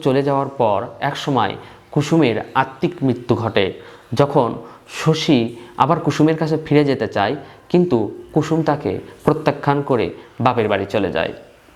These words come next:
কলকাতায় কলেজ জীবনের বন্ধু কুমুদ, নিয়মনীতি, দায় দায়িত্ব, আচার আচরণ এসবই যেন বিষের মতো লাগে কুমুদের কাছে। জীবনকে ছন্নছাড়া হিসেবেই দেখতে পছন্দ করে কুমুদ। নিয়ম, শৃঙ্খলা,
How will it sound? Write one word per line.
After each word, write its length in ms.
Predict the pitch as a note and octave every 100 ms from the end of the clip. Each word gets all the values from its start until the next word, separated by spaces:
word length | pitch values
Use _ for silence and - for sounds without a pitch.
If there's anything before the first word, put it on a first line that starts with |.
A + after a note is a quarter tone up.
| - -
কলকাতায় 720 | D#3 E3 F3 F3+ B2 G#2+ B2 -
কলেজ 260 | - C3+ C#3+
জীবনের 380 | D3 D3+ D#3 D3
বন্ধু 520 | C3+ C3 C#3 G#2 G2 -
কুমুদ, 460 | A#2 G#2 F2 - - - _ -
নিয়মনীতি, 800 | B2+ B2+ C3 C3 B2+ B2 A#2 A#2+ A#2+
দায় 260 | A#2 A#2+
দায়িত্ব, 760 | A#2+ A#2+ A#2 - - A#2+ A2 G#2+ -
আচার 300 | A2+ B2+ B2+
আচরণ 420 | B2 B2+ A#2 G#2 - -
এসবই 460 | E3 - G3 F#3 G3
যেন 320 | F#3 B2+ G2+
বিষের 380 | A2 C#3 D#3+ E3
মতো 240 | E3 E3
লাগে 300 | D3 A2+ F#2+ - -
কুমুদের 380 | B2 G#2+ G2+
কাছে। 360 | G2 F#2+ - F#2 - - - - - A2+
জীবনকে 540 | C3 C#3+ D3 D3 D#3+ D#3+
ছন্নছাড়া 500 | - C3+ D3+ D3 D#3
হিসেবেই 520 | C3+ - D3+ C#3+ A2+
দেখতে 440 | F#2+ G#2+ B2 A#2+ C3
পছন্দ 420 | C3+ - D3+ C#3+
করে 300 | C3+ G#2+ F#2+ -
কুমুদ। 340 | - A#2 F#2+ D#2 - - - - -
নিয়ম, 360 | C3 C#3 C#3 C3+
শৃঙ্খলা, 800 | - - C3+ C#3 C3 C3 A2+